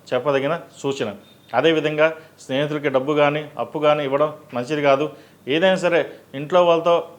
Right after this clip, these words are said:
చెప్పకుండా ఏ పని చేయకూడదు. తద్వారా మంచి ఫలితాలు లేకపోగా నలుగురిలోనూ అప్రదిష్ట పాలయ్యే అవకాశం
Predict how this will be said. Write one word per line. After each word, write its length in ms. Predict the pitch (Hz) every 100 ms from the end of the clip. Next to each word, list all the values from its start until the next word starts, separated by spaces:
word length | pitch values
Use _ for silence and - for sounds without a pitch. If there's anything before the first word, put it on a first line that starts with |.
| _ _ - 143
చెప్పకుండా 440 | 143 180 170 175 143 131
ఏ 20 | 151
పని 240 | 165 170 -
చేయకూడదు. 420 | 139 143 143 139 156 - - -
తద్వారా 460 | 127 147 160 143 120 - - 131
మంచి 200 | 147 175
ఫలితాలు 440 | 165 151 160 151 131 - -
లేకపోగా 540 | 127 147 151 143 135 123 - - - 127
నలుగురిలోనూ 500 | 131 160 175 165 170 165 -
అప్రదిష్ట 360 | - 185 175 175
పాలయ్యే 300 | 156 147 139 135
అవకాశం 400 | 147 147 160